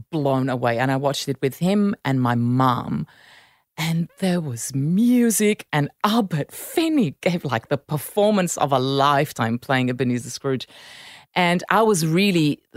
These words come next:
uh, that young that I actually didn't even know that there was a novel of A Christmas Carol, and which I d-, discovered since, obviously. <laughs> But what happened was that we loved that film so much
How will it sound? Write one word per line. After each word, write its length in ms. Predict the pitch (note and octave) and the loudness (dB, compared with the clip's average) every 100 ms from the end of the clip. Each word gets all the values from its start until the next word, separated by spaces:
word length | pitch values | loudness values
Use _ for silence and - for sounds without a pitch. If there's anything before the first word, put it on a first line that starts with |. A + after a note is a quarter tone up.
| C3+ - | -6 -2
uh, 100 | B2+ | 0
that 260 | D#3 D3+ | 0 0
young 260 | D3+ C3+ C3 | 0 2 2
that 160 | B2+ | 2
I 80 | A#2 | 2
actually 500 | A2+ C#3 - - B2 | 0 -2 -6 -8 -6
didn't 440 | G#2 C3+ C3 A2+ A#2 | -4 -2 0 -2 -2
even 260 | A#2+ A2+ | -2 0
know 160 | A#2+ A#2+ | 2 2
that 160 | A2 | 0
there 80 | A#2 | -2
was 160 | A2 A2 | -2 -2
a 60 | |
novel 520 | A2 A#2+ A#2 G#2+ G#2 - | 0 2 0 -2 -6 -4
of 320 | - - - - | -4 -4 -8 -10
A 80 | - | -10
Christmas 420 | - A#2 A#2+ - | -10 -12 -10 -10
Carol, 500 | - A#2+ A2 - - _ _ _ - | -6 -6 -4 -8 -12 _ _ _ -6
and 380 | C#3 B2+ A#2+ A#2 C#3 | -2 0 0 -2 -4
which 160 | C#3 | -2
I 60 | C3 | -2
d-, 140 | A2+ - _ - C#3+ | -2 -10 _ -12 -6
discovered 480 | C3+ - C3+ A2 | -4 -2 -2 -2
since, 420 | - D3+ G#2 - - _ _ - | -2 -2 -2 -8 -14 _ _ -4
obviously. 560 | A#2+ A2+ - C#3+ F3+ G#3 D4 D4+ F4 - | -4 -4 -6 -2 -2 0 0 0 -2 -4
<laughs> 480 | - - - - - | -12 -12 -12 -16 -10
But 320 | E3 G3 F3+ - | 0 0 0 -2
what 260 | E3 G#3 | 0 2
happened 340 | A3 G#3+ G3 F3 | 2 0 0 2
was 260 | E3 D3+ | 2 2
that 180 | D3 C#3 | 0 0
we 300 | C3 B2+ E3+ | -2 0 0
loved 420 | F3 E3+ D3 C3+ | 2 2 2 0
that 180 | C#3+ C3+ | -4 -4
film 380 | - D3 C3 A#2+ | -6 -4 -2 -2
so 440 | - - - D3 | -4 -2 0 2
much 520 | D#3+ A#2 - - - | 2 -2 -4 -8 -10